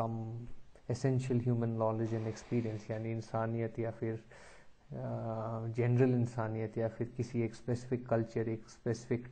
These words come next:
टाइम या स्पेसिफिक जगह के बारे में अगर, you know, कुछ बहुत ही एक मूल्य, यानी वैल्यूबल चीज़ें अगर उसके बारे में आपने समझी और लिखी, तो उसे आप साहित्य कह सकते हैं। जे-, for instance, you know, अगर आप में से कोई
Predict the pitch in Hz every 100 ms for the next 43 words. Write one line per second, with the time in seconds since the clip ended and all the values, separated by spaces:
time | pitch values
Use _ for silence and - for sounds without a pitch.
0 | - 117 120 113 110 110 - 113 - 123
1 | 113 117 113 117 110 110 113 117 117 117
2 | 117 117 113 113 - - - - - 120
3 | 113 117 120 107 - - - - - -
4 | - - 117 117 120 - 113 110 107 120
5 | 117 120 120 117 110 110 113 110 110 117
6 | 117 120 120 127 120 123 117 113 113 113
7 | 113 - 113 110 113 110 110 110 113 -
8 | 117 117 120 117 113 110 110 113 - 117
9 | 104 110 113 110 113 104 - 113 117 -
10 | 104 107 110 - 107 - 117 117 117 117
11 | - - - - - - 123 120 120 -
12 | 117 107 110 117 113 113 110 113 117 110
13 | 113 - 113 110 113 113 117